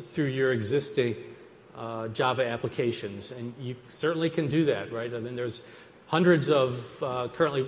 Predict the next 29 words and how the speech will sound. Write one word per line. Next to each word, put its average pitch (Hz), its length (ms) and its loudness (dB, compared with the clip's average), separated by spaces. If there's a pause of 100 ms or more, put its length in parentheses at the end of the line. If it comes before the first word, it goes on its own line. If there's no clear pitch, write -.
(140)
hundreds 156 300 2
of 120 140 -2
Bluemix 147 480 2
services 147 680 4
available 135 440 2
for - 120 -6
your 123 160 2
u-, 139 300 0
use. 160 500 4 (440)
Uh, 120 480 -4 (300)
Watson 139 360 2
Analytics, 143 1160 2
uh, 120 140 -6
maybe 143 260 0
you've 139 260 0
got, 131 380 2
uh, 120 300 -2 (380)
an 139 80 0
existing 147 480 2
application 147 640 0
you 127 80 -2
wanna 131 180 0
be 123 120 2
able 123 180 4
to - 0 -
take 123 260 -2
advantage 117 580 -2
of, 110 520 -4
uh, 110 300 -6